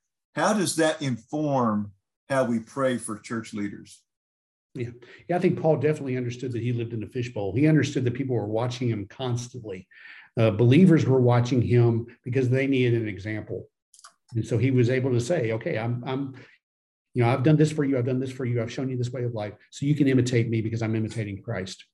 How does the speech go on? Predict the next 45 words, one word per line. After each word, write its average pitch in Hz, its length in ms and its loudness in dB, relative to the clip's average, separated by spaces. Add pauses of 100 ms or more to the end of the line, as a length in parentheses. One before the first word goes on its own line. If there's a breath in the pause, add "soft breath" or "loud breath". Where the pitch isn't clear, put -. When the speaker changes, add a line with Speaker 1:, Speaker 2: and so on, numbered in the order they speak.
(320 loud breath)
Speaker 2:
And 127 80 4
so 127 140 4
he 160 160 8
understood 143 380 4
that. 127 160 4
He 135 100 6
also 175 240 4
understood 131 360 2
that 120 100 2
people 123 220 -2
outside 135 380 0
the 117 80 2
church 113 300 -2
were 110 80 -2
watching 104 300 -4
him 104 80 -6
pretty 107 180 -6
closely 117 520 -4 (360 loud breath)
because 123 220 2
they 143 100 4
were 165 140 6
wanting 131 280 2
to 120 60 -4
trip 127 160 -4
him 117 140 -2
up, - 260 -6 (240)
or 123 80 -2
they 131 80 2
were 151 120 6
looking 127 220 0
for - 120 -6
signs 117 380 -2
of 113 180 -8 (240 soft breath)
hypocrisy 123 760 -4
or 98 60 -8
anything 139 340 2
that 120 140 2
they 123 160 -2
could 123 120 -4
use 113 320 -4
to - 140 -14
discredit 120 560 0
the 120 80 -8
church 117 460 -2
and 104 120 -8